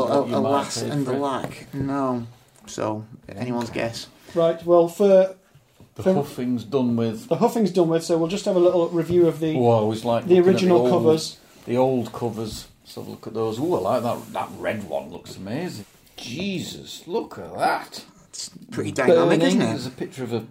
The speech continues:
Speaker 1: a burning homeless person.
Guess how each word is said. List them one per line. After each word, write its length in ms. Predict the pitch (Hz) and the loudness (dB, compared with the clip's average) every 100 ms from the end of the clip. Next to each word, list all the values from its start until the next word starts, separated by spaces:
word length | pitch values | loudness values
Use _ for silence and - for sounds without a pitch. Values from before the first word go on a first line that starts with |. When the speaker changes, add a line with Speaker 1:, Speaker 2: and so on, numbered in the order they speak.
| - - - - _ _ _ _ _ _ | -18 -20 -20 -20 _ _ _ _ _ _
Speaker 1:
a 60 | 110 | -18
burning 840 | 98 - 135 139 131 131 127 117 107 - | -14 -6 -4 -2 -2 -2 -2 -2 -6 -10
homeless 420 | 135 135 131 127 | -8 -6 -6 -8
person. 680 | - 127 135 - 156 156 | -8 -8 -8 -10 -12 -12